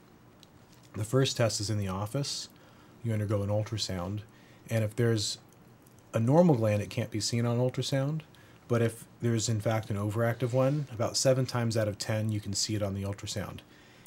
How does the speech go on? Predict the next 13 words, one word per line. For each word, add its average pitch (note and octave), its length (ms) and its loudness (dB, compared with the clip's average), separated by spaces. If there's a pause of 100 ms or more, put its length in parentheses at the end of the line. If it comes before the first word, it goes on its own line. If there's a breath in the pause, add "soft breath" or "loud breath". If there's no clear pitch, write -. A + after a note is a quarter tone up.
And A#2 80 2
that's C3+ 180 4
actually B2+ 300 6
very A2 180 2
helpful G#2+ 300 2
'cause G#2+ 180 -2
it G#2 60 0
also G#2+ 320 2
helps G#2 260 -4
to - 100 -10
plan G#2 340 -2
the G2+ 100 -2
operation, G#2 720 -4